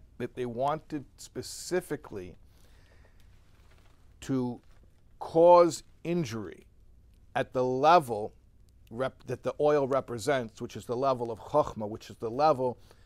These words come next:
that transcends Bina. Bina means the mitzvahs have a lot of intelligent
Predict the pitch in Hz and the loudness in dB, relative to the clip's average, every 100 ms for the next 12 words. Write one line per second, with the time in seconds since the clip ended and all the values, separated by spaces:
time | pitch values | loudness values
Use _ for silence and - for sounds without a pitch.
0 | - - - 123 - 131 127 - 156 156 | -20 -14 -10 -8 -8 -8 -8 -2 0 2
1 | 151 135 107 110 143 127 - - - - | 0 -6 -10 -8 -8 -8 -12 -20 -20 -20
2 | - - 123 190 220 160 147 190 165 143 | -20 -14 -4 -2 0 0 0 -2 -2 -6
3 | 135 - - _ 131 139 190 196 156 123 | -12 -16 -20 _ -8 2 0 0 -10 -6
4 | 143 143 139 139 139 131 - _ - - | -2 0 2 0 -2 -4 -12 _ -20 -20
5 | _ - - - 135 139 - - 160 170 | _ -20 -20 -14 -12 -12 -12 -4 0 0
6 | 151 151 139 - | -2 -6 -10 -12